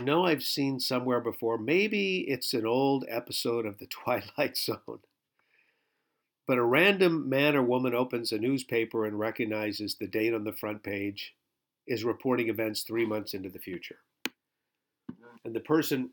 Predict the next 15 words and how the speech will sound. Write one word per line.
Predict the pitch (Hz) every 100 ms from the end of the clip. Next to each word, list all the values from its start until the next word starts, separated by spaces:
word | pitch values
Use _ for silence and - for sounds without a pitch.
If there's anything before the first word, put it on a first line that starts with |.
| -
reads | 143 170 156
through | - 151 143
the | 127
news | 127 131 127 123
and | 101
discovers | 107 - 131 120 117 104
descriptions | - 90 - 135 - 131 110
of | 110
events | 101 113 123 123
that | - 107
have | 104
not | 113 113
yet | 113 113
taken | 104 101 95
place. | 90 98 87 -